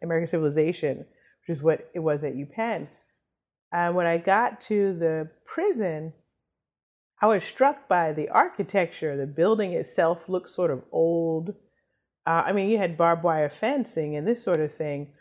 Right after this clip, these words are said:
but the actual structure itself was really old. It actually looked a little bit like a campus.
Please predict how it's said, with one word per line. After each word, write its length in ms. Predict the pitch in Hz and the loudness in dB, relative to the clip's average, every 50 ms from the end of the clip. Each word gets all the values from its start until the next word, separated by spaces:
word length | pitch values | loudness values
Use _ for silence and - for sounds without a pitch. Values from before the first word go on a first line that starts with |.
| _ _ _ _ - | _ _ _ _ 0
but 160 | 185 185 175 | 0 0 0
the 100 | - 185 | 0 0
actual 480 | - 185 226 269 - - 320 294 254 220 | 0 0 0 -2 -4 -6 -2 0 0 0
structure 760 | - - - - 202 220 247 - - - 202 180 165 - - - | 0 -4 -6 0 0 0 0 0 -4 -4 -2 0 0 -2 -4 -6
itself 640 | - 170 160 - - - 370 453 427 302 - - | -8 -8 -8 -10 -8 -2 0 2 2 2 0 -4
was 240 | - 175 175 165 160 | -6 -6 -6 -6 -6
really 360 | 165 202 208 233 247 240 - - | -4 -2 -2 0 0 -2 -4 -2
old. 480 | - 160 160 160 160 156 156 156 165 160 - _ _ _ _ _ - | 0 0 2 2 2 0 0 -2 -4 -6 -14 _ _ _ _ _ -2
It 100 | 196 214 | 2 2
actually 460 | 247 370 403 - - 415 392 381 294 | 2 2 0 -2 -2 0 2 2 4
looked 260 | 240 254 262 - 214 | 4 2 2 4 2
a 60 | 196 | 0
little 300 | 190 190 208 226 240 233 | 4 4 6 6 6 6
bit 220 | 190 202 185 - 143 | 6 2 0 0 0
like 180 | 165 175 - | -2 0 0
a 100 | 156 147 | -2 -4
campus. 840 | - - - - 240 269 311 320 - - 165 147 - 147 - - - | -4 -6 -4 -2 -2 -2 -2 -4 -2 -2 -2 -2 -2 -4 -10 -14 -20